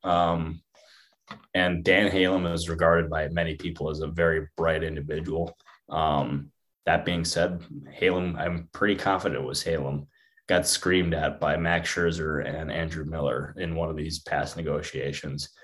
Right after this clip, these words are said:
um, regarding a different, like, I can't remember what the scenario was, but, um, like, they voiced their displeasure and, like, maybe, like, there was a sign that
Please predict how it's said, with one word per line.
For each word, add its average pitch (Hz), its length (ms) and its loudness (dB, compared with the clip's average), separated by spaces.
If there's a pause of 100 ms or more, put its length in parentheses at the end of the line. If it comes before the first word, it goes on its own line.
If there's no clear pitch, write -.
(400)
um, 76 340 0
regarding 85 380 2
a 80 40 -4
different, 80 460 -6 (140)
like, 76 320 -6 (160)
I 98 80 0
can't 101 180 2
remember 85 200 2
what 82 120 2
the 76 100 -6
scenario 65 480 -4
was, 69 280 -6
but, - 160 -8 (520)
um, 62 360 -4
like, 67 200 -4
they 92 140 4
voiced 92 380 6
their 92 100 4
displeasure 82 800 0
and, 85 140 -4
like, 82 200 -2
maybe, 85 320 2
like, 82 240 0
there 85 120 -2
was 85 180 -4
a 82 80 -4
sign 80 340 0
that 69 200 -6